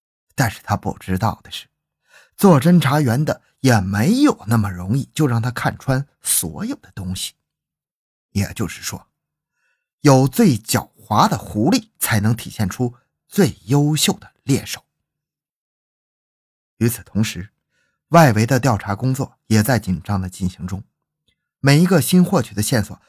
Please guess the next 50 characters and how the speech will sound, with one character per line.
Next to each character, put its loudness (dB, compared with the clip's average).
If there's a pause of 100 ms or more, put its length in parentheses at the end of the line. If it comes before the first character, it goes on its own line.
都 0
被 4
及 2
时 -2
的 -2
传 -6
递 -4
给 -14
主 -2
审 -6
人 -2
员， -6 (260)
成 2
为 4
打 -2
击 -4
对 0
方 -2
获 -2
取 -8
真 0
相 -4
的 -16
有 -8
力 -4
武 -8
器。 -10 (1600)
审 0
讯 2
中 2
严 0
某 0
所 -6
说 -8
的 -2
每 -8
一 -14
句 -4
话， -10 (220)
外 6
围 0
侦 0
查 0
员 0
都 -2
去 -12
一 -2
一 -2
核 -2
实。 -8